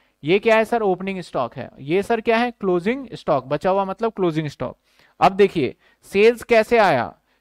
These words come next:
सेल्स को निकालने के लिए आपने ओपनिंग स्टॉक पहले लिया दस किलो, है ना,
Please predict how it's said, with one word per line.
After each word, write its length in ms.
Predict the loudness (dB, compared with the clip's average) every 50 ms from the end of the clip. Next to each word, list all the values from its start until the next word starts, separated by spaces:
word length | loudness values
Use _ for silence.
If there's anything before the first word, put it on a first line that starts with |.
| _
सेल्स 800 | _ -20 -6 0 2 4 6 6 6 6 4 4 -2 -8 -16 -20 -20 _ _
को 140 | -2 -2 0
निकालने 680 | 0 -4 -6 0 2 4 4 4 2 0 -2 -2 -2 0
के 160 | 2 2 0
लिए 200 | 2 2 2 2 2
आपने 380 | 4 2 0 -2 -4 -4 -4
ओपनिंग 540 | -2 0 0 -2 -2 -4 -6 -8 -6 -6 -8
स्टॉक 380 | -10 -8 -4 -4 -4 -4 -4 _
पहले 320 | _ -8 -6 -4 -4 -6
लिया 240 | -6 -4 -4 -4 -4 -2
दस 260 | -4 -4 -4 -6 -12
किलो, 320 | _ -20 -18 -18 -18 -20 _ _ _ _ _ _ _ _ _ _ _ _ _ _ _ _ _ _ _ _ _ _ _ -8
है 80 | -4 -2
ना, 160 | -2 -2